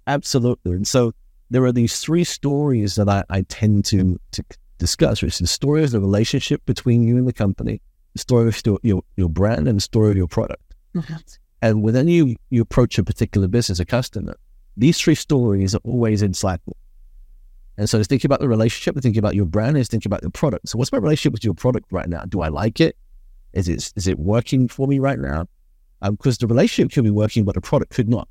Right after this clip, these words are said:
Speaker 1: And equally, the brand could be working. Actually, I really like the brand and something's working,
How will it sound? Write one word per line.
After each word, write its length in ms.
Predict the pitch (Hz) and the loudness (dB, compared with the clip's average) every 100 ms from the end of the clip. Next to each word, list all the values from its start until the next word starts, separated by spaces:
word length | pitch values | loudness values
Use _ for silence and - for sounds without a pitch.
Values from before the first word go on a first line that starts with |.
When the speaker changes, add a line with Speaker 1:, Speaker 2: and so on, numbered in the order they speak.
| - - - _ _ _ _ - - 104 | -20 -20 -20 _ _ _ _ -20 -14 2
Speaker 1:
And 100 | 147 | 2
equally, 380 | 202 165 120 | 4 2 2
the 120 | 110 98 | 2 0
brand 340 | 117 165 214 | 0 0 0
could 180 | - 110 | -2 0
be 80 | 101 | 0
working. 400 | 98 101 - 113 | 2 0 0 0
Actually, 300 | 113 - 107 | 0 0 -2
I 100 | - | 0
really 220 | 107 127 | 2 2
like 180 | 120 - | 2 -2
the 100 | 80 | -6
brand 360 | - 123 127 | -4 -2 0
and 120 | 104 101 | 0 0
something's 400 | 110 120 107 110 | -2 0 0 0
working, 340 | 117 - 117 | -2 0 -4